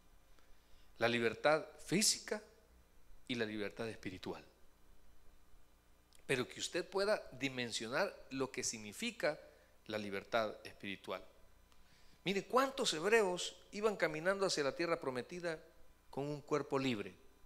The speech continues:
¿Cuántos iban alegres? ¿Cuántos iban caminando en medio del sol? ¿Cuántos iban di-, a-, diciendo, "Vamos a una tierra donde fluye leche y miel"? ¿Sí? ¿Cuántos iban de manera física, pero con un corazón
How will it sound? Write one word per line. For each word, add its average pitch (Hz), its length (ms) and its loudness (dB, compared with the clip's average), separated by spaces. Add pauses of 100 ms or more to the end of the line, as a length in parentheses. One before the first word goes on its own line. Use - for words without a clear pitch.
(340)
¿Cuántos 226 420 0
iban 254 340 2 (680)
alegres? 185 460 0
¿Cuántos 226 320 0
iban 262 380 6 (300)
caminando 185 540 8
en 180 80 2
medio 190 160 4
del 175 140 2
sol? - 160 0
¿Cuántos 240 340 4
iban 277 380 8 (400)
di-, 147 360 -2
a-, 147 120 6
diciendo, 165 560 2
"Vamos 240 320 10
a - 20 6
una 226 240 2
tierra 262 220 4
donde 196 260 6
fluye 247 340 0
leche 254 300 10
y 247 60 2
miel"? 233 340 8 (2000)
¿Sí? - 240 -10
¿Cuántos 240 400 4
iban 240 340 2
de 170 100 8
manera 190 300 6
física, 196 640 6 (840)
pero 123 380 4
con 131 180 -2
un 202 140 2
corazón 196 640 6